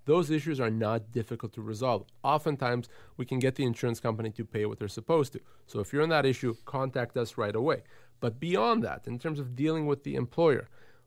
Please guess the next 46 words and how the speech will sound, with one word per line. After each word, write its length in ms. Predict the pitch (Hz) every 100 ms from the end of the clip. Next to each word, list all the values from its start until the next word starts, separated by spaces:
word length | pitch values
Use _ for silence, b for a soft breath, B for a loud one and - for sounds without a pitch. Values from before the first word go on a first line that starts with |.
| b -
as 200 | 107 110
long 240 | 123 202
as 100 | 254
the 120 | 233
employer 400 | 208 180 156 147
is 120 | 143 -
provided 540 | 123 110 117 139 135
with 140 | 123 - -
a 120 | 117
doctor's 520 | 113 123 143 - 135
note, 240 | 135 131
a 60 | 120
doctor's 580 | 104 117 139 - 143 120
letter 360 | 120 117 101 b b b -
saying 520 | - 151 147 113 107
that 180 | 104 113
you 180 | 135
cannot 460 | 170 - 139 123 -
work, 320 | 110 135 147 - -
that 200 | 120 165
employer 380 | 165 - 135 135
has 260 | 117 120
to 100 | -
give 180 | 113 107
you 120 | 107
time 400 | - - 110 117
off 260 | - 104 -
work, 200 | 120 107 -
even 240 | 175 208
if 120 | 196
you've 140 | 160 143
been 400 | 135 131 123 120
d-, 140 | 123
denied 500 | 123 120 127 120 120 -
insurance 500 | 123 - 139 131 135 - _ _ _ - 120
benefits, 520 | 120 127 113 127 120
if 100 | 113
the 120 | 120
L 100 | 120
T 160 | 131 139
D 200 | 120 127
insurance 360 | 117 131 127
company 320 | - 117 120 117
has 140 | 107
denied 400 | 113 117 117
you. 60 | 110